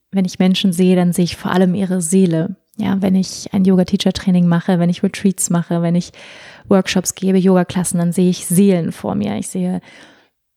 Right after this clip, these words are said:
göttliche Seelen, die in meine Yoga-Klasse kommen. Und ich sehe hinter, ja, die Äußerlichkeiten und die Klamotten und die Haare und wie auch immer und das Alter, weil all das keine Rolle spielt. Ja. Und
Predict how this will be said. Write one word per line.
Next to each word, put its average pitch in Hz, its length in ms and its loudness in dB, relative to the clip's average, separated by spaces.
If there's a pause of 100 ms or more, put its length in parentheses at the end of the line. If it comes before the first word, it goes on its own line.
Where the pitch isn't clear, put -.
(100)
göttliche 202 460 2
Seelen, 175 300 4
die 170 80 0
in 170 80 0
meine 170 160 2
Yoga-Klasse 165 540 -4
kommen. - 480 -8
Und 185 120 -8
ich 170 100 -10
sehe 180 440 2 (1200)
hinter, 220 680 0 (100)
ja, 185 180 -4
die 175 200 -2
Äußerlichkeiten 170 1120 -4
und 175 460 -6 (360)
die 196 60 0
Klamotten 165 720 0
und 170 340 -2
die 190 100 0
Haare 175 420 0
und 170 200 -4
wie 202 140 2
auch 196 100 -2
immer 180 160 2
und 175 80 -2
das 185 140 -2
Alter, 190 500 0 (400)
weil - 100 -8
all 208 120 -2
das 202 180 -2
keine 196 200 2
Rolle 202 200 2
spielt. - 500 -6 (220)
Ja. 196 200 -4 (840)
Und 190 400 0